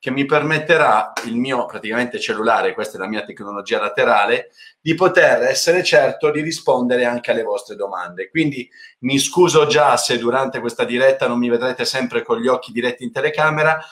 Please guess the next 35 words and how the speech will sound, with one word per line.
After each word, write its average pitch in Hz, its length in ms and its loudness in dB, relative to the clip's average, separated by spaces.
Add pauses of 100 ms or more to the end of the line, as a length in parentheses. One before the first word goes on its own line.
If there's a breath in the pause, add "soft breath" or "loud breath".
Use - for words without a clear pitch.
(180 loud breath)
ma 135 120 -2
tutto 175 280 0
questo 151 300 2
ovviamente 135 420 -2
nasce 131 340 -2
dall'intento 135 680 -2
di 120 80 -2
essere 131 340 -2
certo 120 600 0 (200 loud breath)
che 139 160 -2
tutto 170 380 0
quello 139 260 4
che 120 100 -2
sto 131 200 -2
facendo 127 640 2
sia 120 440 0
esattamente 135 1040 -2 (280 loud breath)
ben 139 380 2
organizzato 120 840 0
e 117 40 0
che 143 160 -2
produca 151 400 -2
ovviamente 127 400 -2
la 123 100 -2
miglior 135 340 0
comunicazione 127 680 -2
possibile 113 680 -2 (240 loud breath)
per 131 220 0
tutte 135 300 -2
voi 120 180 4
che 117 100 -4
mi 110 100 -4
state 110 240 -6
ad 98 60 -6
ascoltare. 87 800 -8